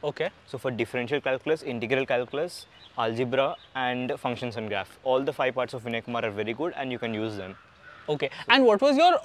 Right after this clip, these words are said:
Speaker 1: order of doing this? मतलब, did you, like, first read the concepts and then when you finish all the concepts of a chapter, then you move on to problem solving? Or were you doing it topic wise कि यार ये वाला टॉपिक पढ़ लिया, अब इस बुक से करते हैं, ये वाला टॉपिक पढ़ लिया, अब इस बुक से करते हैं?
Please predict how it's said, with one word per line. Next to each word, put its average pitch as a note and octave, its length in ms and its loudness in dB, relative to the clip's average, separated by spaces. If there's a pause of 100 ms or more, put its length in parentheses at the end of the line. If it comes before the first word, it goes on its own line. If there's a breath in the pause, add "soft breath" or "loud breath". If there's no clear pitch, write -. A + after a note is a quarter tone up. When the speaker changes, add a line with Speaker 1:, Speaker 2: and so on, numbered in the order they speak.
Speaker 1:
order F3 400 12
of A#3 220 10
doing F3+ 240 6
this? E3 180 8
मतलब, E3+ 400 8
did F#3 120 6
you, G#3 100 10
like, A3 180 12
first G#3 580 10
read G#3 260 10
the A3 100 12
concepts F#3+ 480 4
and G3+ 240 4
then F#3+ 360 8
when F3+ 120 6
you F#3+ 80 4
finish G3+ 380 6
all F#3 180 12
the G3 100 6
concepts F3 380 2
of F#3 80 -2
a F#3 60 -4
chapter, F3 340 4
then F#3 220 10
you G#3+ 100 6
move G3+ 260 6
on G3 60 6
to G3+ 100 4
problem F#3 380 4
solving? F#3+ 380 4 (280 loud breath)
Or F3 120 12
were F#3+ 240 12
you G#3 240 10
doing G3+ 260 8
it G#3 220 10
topic F3+ 360 8
wise E3 180 4
कि F3+ 200 4
यार F3 140 10
ये F3+ 140 10
वाला F#3 160 8
टॉपिक F3+ 380 4
पढ़ F3 140 6
लिया, F3+ 240 4 (260 loud breath)
अब E3+ 240 10
इस D#3+ 160 6
बुक F3 160 4
से F3+ 120 0
करते E3+ 260 2
हैं, E3+ 60 6
ये E3+ 100 4
वाला D#3+ 140 8
टॉपिक D#3+ 220 2
पढ़ D#3 140 4
लिया, D3+ 120 4
अब C#3+ 120 0
इस C3+ 100 -2
बुक C3 120 -10
से - 100 -12
करते B2 240 -10
हैं? A#2+ 100 -12